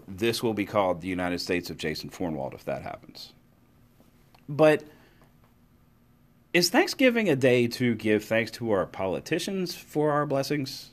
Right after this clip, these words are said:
You know, is that what it's, no, <laughs> no, no, no, that's right. We thank our Creator for our blessings, and we celebrate the fact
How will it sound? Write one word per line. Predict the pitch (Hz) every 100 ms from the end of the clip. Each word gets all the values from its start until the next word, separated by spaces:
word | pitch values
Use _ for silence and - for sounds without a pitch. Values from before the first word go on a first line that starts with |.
| -
You | 117
know, | 95
is | 110 98
that | 113 120
what | 156
it's, | - -
no, | 135 139 135 123 101 87 92
<laughs> |
no, | 139
no, | 110 113
no, | 104
that's | 117 120 123 -
right. | 80 78 76 76 - - _ - - - 120
We | 131
thank | 127 120 110
our | 107
Creator | - 120 113 104 104 104 95 80
for | - 92 82
our | 78
blessings, | 73 80 76 - 76 82
and | 85
we | 92
celebrate | 92 - - 107 117 95 85 78 73 -
the |
fact | 78 - 73 69 -